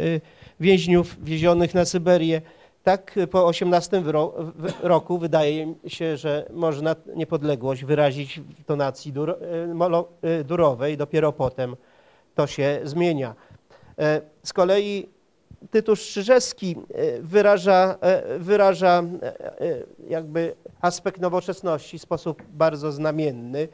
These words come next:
E, próbuje zjednoczyć pierwiastek polskości z nowoczesnym sposobem obrazowania. Stąd też seria wizerunków Madonny z dziesiątkiem.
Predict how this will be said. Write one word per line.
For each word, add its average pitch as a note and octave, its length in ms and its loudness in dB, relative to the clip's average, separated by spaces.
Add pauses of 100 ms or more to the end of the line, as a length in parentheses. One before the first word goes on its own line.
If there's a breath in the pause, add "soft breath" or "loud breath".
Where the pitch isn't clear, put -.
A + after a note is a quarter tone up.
(640 soft breath)
E, E3 260 4
próbuje G3 880 0
zjednoczyć F3 580 0
pierwiastek D#3+ 520 -2
polskości D#3+ 600 -4
z D3 60 -4
nowoczesnym D3 540 -4
sposobem D3 480 -4
obrazowania. D3 760 0 (120)
Stąd E3+ 360 -4
też D3 200 -4
seria D3 520 -2 (420 soft breath)
wizerunków D3 540 0
Madonny B2+ 600 -4
z A#2 40 -14
dziesiątkiem. A#2+ 760 -10